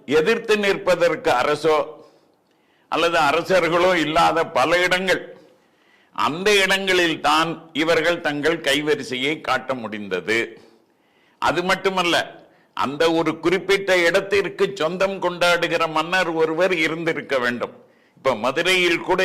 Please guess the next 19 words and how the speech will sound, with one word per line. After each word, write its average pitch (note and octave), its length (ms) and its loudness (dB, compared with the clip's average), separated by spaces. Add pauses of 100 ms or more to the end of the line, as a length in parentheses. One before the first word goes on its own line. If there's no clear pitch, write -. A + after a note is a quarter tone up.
(100)
ஏன் F3 240 2
அறுபது D#3+ 400 0
ஆண்டு D#3 280 -2
காலம் E3 340 0
அந்த D#3 200 -4
ஆலயம் D#3+ 360 0
பூட்டி D#3+ 260 -6
கிடந்தது, D3 500 -4
நாற்பத்தெட்டு C#3+ 720 -2
ஆண்டுகளுக்கு D#3+ 600 -4
வழிபாடே D#3 540 0
இல்லையே C#3+ 380 0
அப்படி D3 300 -2
என்று D3+ 240 -4
பார்த்தாக்க, B2 580 -2
இங்கு D#3+ 300 -4
தமிழ் F3+ 360 0
மன்னர் F3 400 0
அதை D#3 160 0